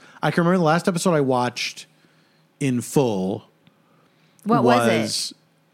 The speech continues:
Speaker 1: Jason Momoa was the guest host.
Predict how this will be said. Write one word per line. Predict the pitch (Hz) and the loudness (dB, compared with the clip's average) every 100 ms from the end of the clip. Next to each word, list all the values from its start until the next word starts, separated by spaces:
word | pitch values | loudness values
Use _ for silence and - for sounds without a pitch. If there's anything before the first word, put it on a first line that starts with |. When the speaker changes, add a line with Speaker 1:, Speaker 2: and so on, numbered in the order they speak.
| 135 | -10
Speaker 1:
Jason | 110 151 165 196 175 | -2 0 2 0 2
Momoa | 156 143 135 139 127 113 | 2 2 2 2 2 0
was | 104 95 | -2 -4
the | 110 | -6
guest | 104 107 - | -2 -2 -2
host. | 95 101 120 - - | -4 -4 -6 -12 -16